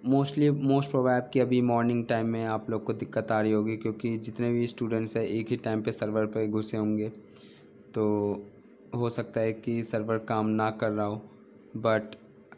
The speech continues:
बीकॉम सेकंड ईयर प्रोग्राम के लिए स्टूडेंट्स को मैं कह रहा हूँ, ये आपका सब्जेक्ट है, आपका असाइनमेंट मैंने देख लिया है, and then उसी के बाद दिया है। असाइनमेंट क्वेश्चन आपको पहले ही दिखला चुका हूँ,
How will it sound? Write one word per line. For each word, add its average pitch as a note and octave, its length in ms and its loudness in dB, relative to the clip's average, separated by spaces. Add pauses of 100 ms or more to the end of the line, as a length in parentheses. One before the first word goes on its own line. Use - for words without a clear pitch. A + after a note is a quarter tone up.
(340)
बीकॉम A#2 580 0 (240)
सेकंड A2 540 -4
ईयर G#2+ 240 0
प्रोग्राम G#2 500 -2
के G#2+ 140 -4
लिए G#2 180 -2
स्टूडेंट्स G#2+ 460 -2
को - 140 -4
मैं G#2+ 180 -2
कह A2+ 200 -2
रहा A2 120 -2
हूँ, A2+ 100 -8 (440)
ये A2+ 40 0
आपका G#2+ 220 -2
सब्जेक्ट G#2+ 480 -4
है, A2+ 240 -2
आपका G#2+ 280 -4
असाइनमेंट G#2+ 440 -2
मैंने G#2 260 0
देख G#2+ 340 -2
लिया G#2+ 220 -2
है, A2 200 -6 (720)
and A2 200 0
then A2 140 2
उसी A2 220 -2
के A#2 100 -4
बाद G#2+ 200 0
दिया G2+ 200 -2
है। A2+ 200 -6 (500)
असाइनमेंट A#2 440 0
क्वेश्चन A#2+ 260 -4
आपको A#2 220 -4
पहले A2+ 280 -2
ही A2 60 -2
दिखला G2+ 360 -6
चुका - 280 -10
हूँ, G#2+ 140 -6